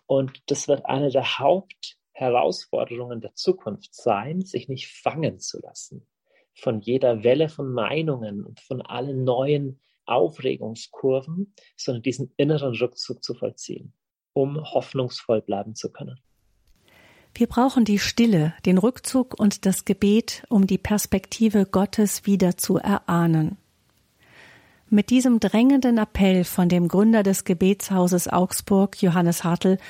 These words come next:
Speaker 2: kommen wir zum Ende dieser Lebenshilfesendung zur christlichen Hoffnung.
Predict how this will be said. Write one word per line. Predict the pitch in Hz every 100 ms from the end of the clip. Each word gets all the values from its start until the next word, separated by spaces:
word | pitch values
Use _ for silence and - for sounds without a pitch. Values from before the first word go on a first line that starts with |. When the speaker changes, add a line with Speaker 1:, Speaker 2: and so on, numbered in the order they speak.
| - - _
Speaker 2:
kommen | - 240 240
wir | 240
zum | - 233
Ende | - 240 240 214
dieser | 190 180 170
Lebenshilfesendung | 180 220 190 - 175 185 170 175 170 165 160 160
zur | - 220
christlichen | - 175 - - 160 202 202
Hoffnung. | 156 - - -